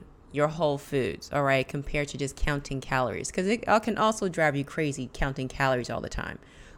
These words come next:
What do you wanna do? You, do you wanna relax, or do you wanna whip out a notepad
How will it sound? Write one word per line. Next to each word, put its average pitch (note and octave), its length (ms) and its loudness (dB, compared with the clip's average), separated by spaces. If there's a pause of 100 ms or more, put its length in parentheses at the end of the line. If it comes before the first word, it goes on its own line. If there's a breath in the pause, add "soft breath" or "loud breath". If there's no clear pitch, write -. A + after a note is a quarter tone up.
What - 80 2
do A3+ 60 8
you G#3+ 80 6
wanna F3 160 4
do? B2 200 0
You, F#3+ 140 -2
do F#3+ 100 0
you A#3+ 80 4
wanna C4+ 200 2
relax, G#3+ 480 4
or - 80 -2
do F3+ 100 -2
you F#3+ 80 4
wanna F3+ 180 0
whip E3 240 0
out C3+ 240 2
a C#3+ 40 -2
notepad C#3+ 720 0